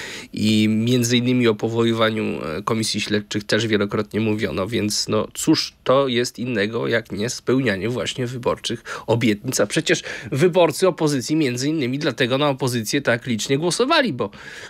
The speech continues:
chcieli tych, e, chci-, ch-, chcieli, aby zostały osoby, e, odpowiedzialne za ostatnie osiem lat rządów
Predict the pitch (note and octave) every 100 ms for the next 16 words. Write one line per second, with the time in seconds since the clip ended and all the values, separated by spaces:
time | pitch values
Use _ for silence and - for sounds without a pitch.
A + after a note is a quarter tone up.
0 | - - A#2 G2 A2 - A#2+ - B2+ C3
1 | B2+ C3 C3 C#3 - - - - - -
2 | - A2+ C3+ C#3+ A#2 C3+ C3+ C3+ B2+ A#2+
3 | - G#2+ A2+ A#2+ C3 B2 B2+ A#2+ - F2+
4 | - G#2+ A#2+ C3 - - - - G2 A2
5 | G2+ F#2+ - A2+ A#2 A#2 G#2+ A2+ A2 A2
6 | A2+ - - - - - - G#2+ A2+ A2+
7 | A#2+ A2 G#2 G#2 G2+ A2 F2 F#2+ A2+ A#2